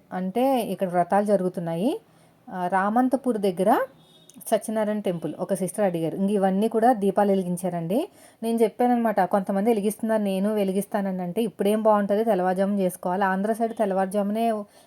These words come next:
దీపాలు వెలిగిస్తారంట, ఇప్పుడు ఏం వద్దులే" అని ఆయన చె-, గది-, గదివేశారనమాట, లేకపోతే నేను వెలిగించేదాన్ని. సరే, నేను అమావాస్యకు మాత్రం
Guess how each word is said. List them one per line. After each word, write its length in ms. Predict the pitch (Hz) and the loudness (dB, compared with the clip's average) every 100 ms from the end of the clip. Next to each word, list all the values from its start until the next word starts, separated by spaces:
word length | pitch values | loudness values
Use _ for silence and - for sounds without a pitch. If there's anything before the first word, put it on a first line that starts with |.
| - | -10
దీపాలు 300 | 196 196 208 | -6 -2 -2
వెలిగిస్తారంట, 640 | 196 180 180 - 180 170 156 - - | -2 -2 -4 -6 -8 -6 -10 -10 -10
ఇప్పుడు 220 | 185 190 | -6 -4
ఏం 180 | 190 208 | -2 0
వద్దులే" 320 | 190 180 190 | -2 -2 -2
అని 220 | 190 214 | -2 -2
ఆయన 220 | 240 190 | -2 -4
చె-, 240 | 170 196 180 | -6 -8 -8
గది-, 360 | 165 170 170 | -8 -10 -6
గదివేశారనమాట, 680 | 175 180 196 202 175 165 160 | -4 -2 -2 -4 -4 -6 -8
లేకపోతే 460 | 160 165 170 196 190 | -6 -6 -6 -10 -8
నేను 140 | 202 196 | -6 -4
వెలిగించేదాన్ని. 760 | 180 180 185 190 170 165 269 - _ _ _ _ _ _ _ _ _ - | -4 -6 -6 -8 -8 -6 -8 -10 _ _ _ _ _ _ _ _ _ -12
సరే, 220 | 208 202 | -8 -6
నేను 280 | 220 240 240 | -4 -2 -2
అమావాస్యకు 440 | 220 226 247 269 269 | 0 2 2 0 2
మాత్రం 380 | 262 247 285 | 2 2 0